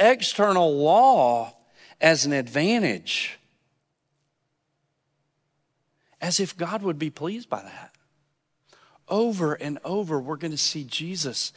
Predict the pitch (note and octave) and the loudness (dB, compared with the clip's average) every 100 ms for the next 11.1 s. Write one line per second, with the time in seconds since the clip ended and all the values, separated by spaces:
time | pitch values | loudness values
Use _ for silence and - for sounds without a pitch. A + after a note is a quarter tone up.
0 | - - _ - E3+ D#3 C3 D#3+ G3 D3+ | -20 -20 _ -4 -2 -2 -2 -4 -6 -8
1 | B2+ A#2+ C#3+ B2 A2 C3+ D3+ C3 B2 D#3 | -8 -10 -10 -10 -10 -10 -8 -8 -6 -6
2 | F#3 - C3 A2 G#2+ - F3 F3 A2+ F#2+ | -4 -4 -4 -10 -12 -10 -6 -4 -4 -8
3 | - E3+ F3 F2+ D#2 - - _ _ _ | -14 -10 -8 -10 -16 -20 -20 _ _ _
4 | _ _ _ _ _ _ _ _ _ _ | _ _ _ _ _ _ _ _ _ _
5 | _ _ _ _ _ _ _ _ _ _ | _ _ _ _ _ _ _ _ _ _
6 | _ _ _ _ _ _ _ _ _ _ | _ _ _ _ _ _ _ _ _ _
7 | C3+ B2+ D3 F#3+ A#3 F#3 - D#3+ D3 C3+ | -14 -8 -6 -4 -2 -2 -4 -4 -6 -6
8 | A#2 A2 A#2+ F#3+ - - A2 - C#3+ - | -8 -8 -8 -8 -8 -8 -10 -14 -10 -8
9 | G#3 - - - - E3+ D#3 C#3 D3 D3 | -8 -10 -20 -20 -8 -2 0 2 0 -4
10 | D3+ C3 D#3 E3+ G3 F#3+ - C4 B3+ C#3 | 0 2 4 6 6 6 6 4 4 2